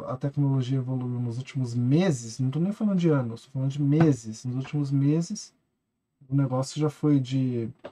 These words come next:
é, OpenAI liberou o chat G P T pra todo mundo usar, todo mundo começou a usar, todo mundo aquela coisa, "Ai, meu Deus, o mundo vai acabar, o que que eu vou fazer? Os médicos vão ser automatizados", todo esse,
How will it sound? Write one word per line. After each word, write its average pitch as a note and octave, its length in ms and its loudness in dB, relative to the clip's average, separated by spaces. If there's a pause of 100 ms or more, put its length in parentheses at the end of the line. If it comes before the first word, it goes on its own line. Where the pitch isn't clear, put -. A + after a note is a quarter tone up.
(400)
é, C3+ 560 2
OpenAI E3+ 1040 4
liberou C#3 840 4
o D3 60 4
chat C#3+ 360 -2
G C#3+ 100 2
P C3+ 180 -2
T D3 360 4
pra C3+ 200 -4
todo C3+ 200 -2
mundo C3+ 220 2
usar, F#3 560 2
todo D3 220 0
mundo C#3+ 160 2
começou C#3 320 -2
a B2+ 40 -2
usar, D3 440 -2
todo C#3 160 -6
mundo C#3 140 0
aquela C3+ 200 -4
coisa, D3 300 -4
"Ai, F3+ 100 -4
meu F3 140 -6
Deus, F3 320 -6
o E3+ 40 -2
mundo F3 200 -2
vai F3 80 -2
acabar, E3+ 640 -4
o D3 40 -6
que - 100 -16
que - 100 -14
eu E3+ 40 -6
vou E3+ 100 -6
fazer? D#3+ 680 -4 (220)
Os D3+ 140 -2
médicos E3 460 0
vão E3+ 120 0
ser E3+ 140 -6
automatizados", D#3 920 -4
todo F#3+ 180 -6
esse, - 160 -10